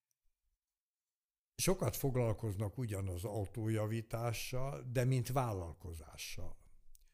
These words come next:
Gazdasági, kommunikációs, informatikai, létesítményberuházási kérdésekkel. Mi is megtesszük ezt, de nálunk mégis a technika a főszereplő.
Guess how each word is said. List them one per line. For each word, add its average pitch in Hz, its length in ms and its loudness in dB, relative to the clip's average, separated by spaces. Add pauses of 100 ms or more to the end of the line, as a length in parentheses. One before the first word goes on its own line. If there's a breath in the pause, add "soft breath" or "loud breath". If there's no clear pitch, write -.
(140)
Gazdasági, 127 1000 2
kommunikációs, 120 1300 0
informatikai, 117 1400 -2 (220 loud breath)
létesítményberuházási 110 1900 4
kérdésekkel. 85 1040 -6 (340 loud breath)
Mi 170 120 4
is 139 240 6
megtesszük 117 800 0
ezt, 123 300 -2
de 107 140 -2
nálunk 113 520 0
mégis 123 420 0
a 101 140 -2
technika 104 500 -2
a 92 60 -4
főszereplő. - 960 -8